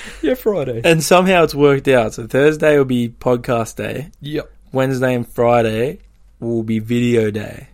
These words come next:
Speaker 2: Yeah.
Speaker 1: So on the channel, Tomo and Oz, we'll do just, like,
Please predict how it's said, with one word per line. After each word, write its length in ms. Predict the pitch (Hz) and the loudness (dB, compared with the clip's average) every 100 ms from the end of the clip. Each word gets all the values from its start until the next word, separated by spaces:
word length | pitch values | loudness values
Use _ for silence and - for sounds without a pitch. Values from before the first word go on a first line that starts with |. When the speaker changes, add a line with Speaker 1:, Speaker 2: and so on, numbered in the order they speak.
| - | -12
Speaker 2:
Yeah. 300 | 131 131 - - - _ | -4 -2 -2 -8 -20 _
Speaker 1:
So 640 | - - 113 113 110 110 - - | -6 0 2 4 4 2 -6 -10
on 180 | 117 117 | -6 -4
the 80 | 110 | -4
channel, 440 | - 127 117 117 | -4 -2 -2 -2
Tomo 320 | 113 117 110 | -2 -2 -2
and 100 | 107 | -4
Oz, 480 | 107 117 175 - - - - - - - - | -4 -4 -6 -10 -18 -20 -20 -20 -20 -20 -14
we'll 440 | 117 113 113 110 110 | -4 0 0 0 -2
do 560 | 113 113 113 110 110 - _ - | -2 -2 -2 -2 -6 -12 _ -20
just, 200 | - 131 | -16 -12
like, 200 | 117 110 | -10 -10